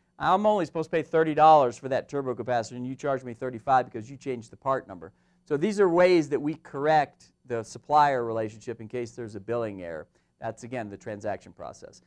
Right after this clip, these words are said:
All right, let's go back into the studio and we'll debrief. All right, so if you take a look at this slide, there's just a couple of things here I want to reinforce. So the first issue is I want you to define what you need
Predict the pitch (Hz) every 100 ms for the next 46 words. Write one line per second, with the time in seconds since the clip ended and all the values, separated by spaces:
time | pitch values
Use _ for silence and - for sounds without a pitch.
0 | _ _ - 123 156 190 170 175 170 165
1 | 151 131 - 160 151 147 139 135 127 123
2 | 113 104 - _ _ _ _ - 175 196
3 | 180 156 262 247 226 202 196 147 - 190
4 | 180 160 147 - _ 175 175 147 151 143
5 | 190 - 185 180 156 139 170 156 151 165
6 | 151 147 151 135 147 131 - 151 120 101
7 | - - 139 131 226 214 190 170 170 170
8 | 151 143 131 151 175 185 170 147 123 120
9 | 160 151 147 139 151 151 143 131 143 165
10 | 170 175